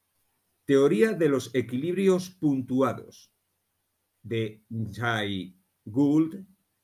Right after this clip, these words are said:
y Eldredge. Afirman la evolución a través de hechos puntuales y no graduales.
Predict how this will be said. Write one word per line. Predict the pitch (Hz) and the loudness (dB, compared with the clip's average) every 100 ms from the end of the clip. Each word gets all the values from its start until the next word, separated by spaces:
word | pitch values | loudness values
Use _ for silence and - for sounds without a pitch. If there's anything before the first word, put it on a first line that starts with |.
| _ _ _ - | _ _ _ -4
y | 135 135 _ _ _ - | -4 -4 _ _ _ -2
Eldredge. | 180 151 113 104 95 - - 95 - - - _ _ _ _ _ _ _ _ _ _ _ _ | 2 2 0 -6 -6 -14 -14 -14 -14 -20 -20 _ _ _ _ _ _ _ _ _ _ _ _
Afirman | 117 113 143 165 180 190 196 180 - | -8 0 2 2 0 0 0 -4 -4
la | 127 123 | -2 0
evolución | 120 120 117 113 131 127 110 107 | 0 -2 -4 -2 0 0 -2 -6
a | 104 | -8
través | 104 101 123 110 87 | -6 -2 -2 -4 -6
de | 95 117 | -4 -2
hechos | 156 165 170 156 | -4 -6 -8 -8
puntuales | - 113 107 110 120 143 175 170 - _ - | -8 -6 -6 -2 0 2 0 -2 -10 _ -8
y | 143 | -4
no | 156 165 | -2 -4
graduales. | 151 147 131 127 110 85 82 - - | -2 -2 0 0 -2 -6 -12 -16 -20